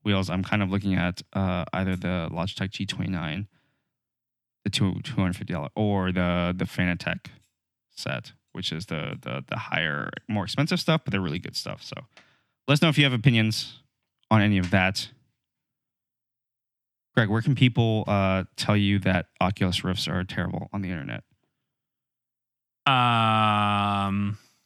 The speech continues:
Speaker 2: Twitter, I guess.
Speaker 1: Greg is at Gregorski on Twitter. I'm at Al Park on Twitter. The show's at A Public Function. New posts every Tuesday.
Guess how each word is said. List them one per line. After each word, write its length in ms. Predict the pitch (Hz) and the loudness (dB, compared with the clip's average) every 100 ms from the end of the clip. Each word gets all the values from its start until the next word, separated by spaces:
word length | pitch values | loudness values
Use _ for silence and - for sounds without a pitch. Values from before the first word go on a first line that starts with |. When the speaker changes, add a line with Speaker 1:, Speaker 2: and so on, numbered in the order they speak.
| _ _ _ - | _ _ _ -8
Speaker 2:
Twitter, 200 | 117 147 | 0 2
I 140 | 107 | 0
guess. 480 | 95 87 90 - - _ _ _ _ | -2 -4 -6 -14 -20 _ _ _ _
Speaker 1:
Greg 260 | - 127 113 | 2 4 6
is 100 | 120 | 4
at 180 | 113 117 | 4 2
Gregorski 560 | 110 117 113 - 113 | 2 4 4 4 2
on 80 | 104 | 2
Twitter. 640 | 92 143 139 135 131 131 - _ _ _ _ - | 2 4 4 6 4 2 -2 _ _ _ _ -2
I'm 200 | 101 101 | 2 4
at 140 | 101 - | 2 2
Al 120 | 98 | 0
Park 300 | - 123 127 | 2 2 2
on 100 | 123 | 2
Twitter. 560 | 117 127 120 120 120 117 - _ | 2 4 4 4 4 2 -2 _
The 80 | - | -2
show's 180 | - 104 | 2 2
at 140 | 87 | 2
A 80 | 98 | 2
Public 260 | - 95 87 | 0 -4 -2
Function. 640 | - 127 - 123 120 117 | 0 2 4 4 4 2
New 100 | 120 | 2
posts 280 | 113 113 - | 2 2 0
every 160 | 101 101 | -2 0
Tuesday. 560 | 123 117 117 117 113 | 2 2 4 2 0